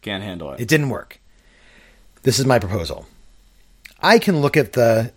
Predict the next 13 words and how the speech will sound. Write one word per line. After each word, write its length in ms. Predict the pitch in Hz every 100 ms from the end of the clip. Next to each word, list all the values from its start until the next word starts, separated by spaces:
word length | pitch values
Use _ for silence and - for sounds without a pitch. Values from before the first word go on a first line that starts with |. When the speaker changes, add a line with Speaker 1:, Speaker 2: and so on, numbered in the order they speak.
| _ -
Speaker 2:
list 260 | 131 -
of 120 | 120
fifa 200 | - 117 113
World 200 | 104 98
Cup 220 | 104 90 - -
teams 260 | - 101 85
this 200 | 78 -
year, 240 | 65 65 - - - - - _ -
and 80 | 175
I 80 |
could 160 | 196 -
pick 180 | 151 139
out 300 | 117 104